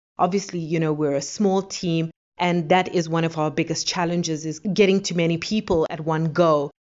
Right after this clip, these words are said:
and educating them about this. But this is definitely one way of reducing your carbon footprint, by understanding the impact of food waste going to landfill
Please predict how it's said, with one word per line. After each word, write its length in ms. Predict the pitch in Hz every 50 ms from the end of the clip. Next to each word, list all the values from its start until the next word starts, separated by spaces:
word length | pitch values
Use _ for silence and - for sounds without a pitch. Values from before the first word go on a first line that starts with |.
| _ -
and 120 | 180 170 180 170
educating 640 | 185 180 160 190 - - 165 160 156 - 170 165 156
them 220 | 156 151 151 156
about 380 | - 156 143 156 151 156 156 -
this. 160 | 107 - -
But 280 | - - 180 156 156 156
this 220 | 190 214 214 -
is 140 | 202 180 151
definitely 500 | - 196 185 185 - 220 208 208 - 185
one 280 | 165 160 165 160 165 156
way 240 | 160 156 156 156
of 300 | - - 151 151 151 156 -
reducing 420 | 156 147 143 151 147 151 - 160
your 160 | 147 147 139
carbon 380 | 143 - - 185 160 151 156 151
footprint, 500 | - - 240 233 - - - 156 160 165 - _ _ _ _ -
by 120 | 180 180
understanding 880 | - 185 190 202 208 202 - - - - 247 220 226 226 220 208 180 165
the 160 | 165 - -
impact 460 | 165 170 - 170 147 143 143 - - -
of 180 | - 160 151
food 300 | 147 - - 185 180 165
waste 340 | 160 151 143 147 151 143 -
going 280 | - 156 147 143 156 151
to 120 | - 151
landfill 560 | 156 175 185 185 190 202 - - 143 135 -